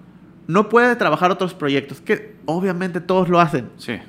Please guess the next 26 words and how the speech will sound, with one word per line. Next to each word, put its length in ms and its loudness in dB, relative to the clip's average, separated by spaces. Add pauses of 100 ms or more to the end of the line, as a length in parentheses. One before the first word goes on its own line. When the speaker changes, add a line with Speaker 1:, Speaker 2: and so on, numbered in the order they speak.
(240)
Speaker 1:
Haz 200 2
con- 160 0
Speaker 2:
claro. 140 -4
Speaker 1:
y 40 4
en 80 4
la 140 0
pandemia 400 2
más, 500 0
Speaker 2:
Sí, 320 -6
Speaker 1:
¿no? 120 2
Speaker 2:
estás 100 0
Speaker 1:
Porque 200 -2
Speaker 2:
en 60 2
tu 120 -2
casa, 280 0
Speaker 1:
estás 60 0
Speaker 2:
no 60 4
Speaker 1:
en 60 -2
tu 140 4
Speaker 2:
tienes 40 0
ahí 180 4
Speaker 1:
casa. 100 6
Speaker 2:
alguien 480 0
que 120 -8
Speaker 1:
Sí, 200 2
entonces, 340 2